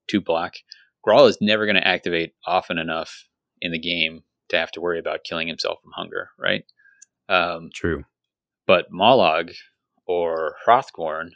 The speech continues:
Speaker 1: who may be activating multiple times in any round, be it shooting or charging multiple times or charging, attacking, attacking, charging,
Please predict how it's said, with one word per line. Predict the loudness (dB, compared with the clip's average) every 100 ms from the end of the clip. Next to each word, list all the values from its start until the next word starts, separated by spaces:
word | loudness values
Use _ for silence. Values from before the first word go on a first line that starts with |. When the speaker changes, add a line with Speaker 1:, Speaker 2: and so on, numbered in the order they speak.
| -16 -10
Speaker 1:
who | -2
may | -2 0
be | -2 -2
activating | -2 -4 -4 -2 -2 -4 -6 -12 _ -2
multiple | 0 0 -2
times | -2 0 -2 -4 -6 -6
in | -4
any | -2 0 -2
round, | -4 -6 -10 -16 _
be | -2
it | -2 -4 -8
shooting | -2 0 0 -4 -10 _ _ _ _ _ -6
or | -4 -4 -2
charging | 2 4 2 -4
multiple | -8 -8
times | -6 -4 -2 -4 -8
or | -4 -4 -4
charging, | 2 2 2 -2 -8
attacking, | -4 -4 -4 -8
attacking, | -4 -4 -4 -8
charging, | -2 -2 -2 -6 -8